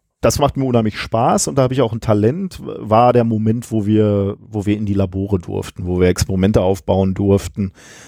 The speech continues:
ähm, und wo wir, da,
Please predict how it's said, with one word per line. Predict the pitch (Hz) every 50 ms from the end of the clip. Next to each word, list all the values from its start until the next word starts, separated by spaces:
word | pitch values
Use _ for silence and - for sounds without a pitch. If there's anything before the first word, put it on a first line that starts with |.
| - _ -
ähm, | - 95 95 92 90 92 92 90 87 87 95 92 - - _ - - _ _ _ _ _ _ _ _ _ _ _ _ _ _ _ _ _ _ _ _ _ _ _ _ _ _
und | - - 98 -
wo | 104 110
wir, | 113 127 113 113 117 110 101 92 - _ _ _ _ _ _ _ _ _ _ _ _
da, | - - 95